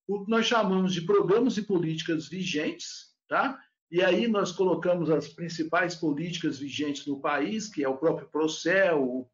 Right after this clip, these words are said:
o P E da aneel, né, o Programa Brasileiro de Etiquetagem, outros programas e políticas governamentais que existem, né, nos, nos diversos setores, isso aqui não é só,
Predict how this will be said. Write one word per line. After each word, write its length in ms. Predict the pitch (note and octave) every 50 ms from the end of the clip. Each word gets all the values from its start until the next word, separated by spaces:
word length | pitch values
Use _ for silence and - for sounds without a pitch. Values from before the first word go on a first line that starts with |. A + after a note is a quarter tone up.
| _ -
o 120 | F4 - -
P 100 | E3 D#3+
E 280 | D#3+ D3+ C#3+ C#3+ C#3+
da 200 | C#3+ D3 D#3 E3
aneel, 600 | E3+ D3+ C#3+ D3 D#3 E3 F3 E3+ D#3+ C#3+ C3 A#2+ B2+
né, 280 | C#3+ D#3+ F3+ F#3 - - - - _ _
o 60 | A#2+
Programa 320 | - D#3 D3 D3 D3+ D3+ D#3
Brasileiro 340 | D#3 C3+ D3 D3 D3 C#3+
de 60 | D3 C#3
Etiquetagem, 960 | C3+ - - - D3+ C3+ C3+ - D3 D3+ E3 F3+ F3+ F3+ D#3+ D#3+ F3 E3 - _ _ - - - _ _ _ -
outros 240 | F#3+ A3 - -
programas 540 | - - G3 E3+ D3+ F3+ G#3 A3 G#3 F#3 -
e 100 | F3 -
políticas 560 | - F3 D#3 E3 E3+ F3+ F3 - - F3 D3 -
governamentais 840 | - D#3+ D#3 D#3+ D#3+ D3+ D3+ D3+ D3 C#3+ C3 C#3 D3 C3 B2+ B2+ -
que 120 | - E3+
existem, 560 | E3 C3+ A#2 C3 D3+ G#3 C4 - - C#4 E3+
né, 120 | D#3 E3 D#3+
nos, 360 | D#3+ D#3 C#3+ - - - - -
nos 180 | E3 E3 E3
diversos 640 | D#3+ D#3+ D#3 C3+ D#3 F3 G3+ A3 G3 - - - -
setores, 460 | D#3 C#3+ C3+ - E3 F#3+ G#3 G3 -
isso 160 | D#3+ D#3 D#3
aqui 160 | C#3 - E3+ E3+
não 160 | E3 E3 E3
é 80 | D#3
só, 440 | D#3+ - - F3 F3 E3 D3 - -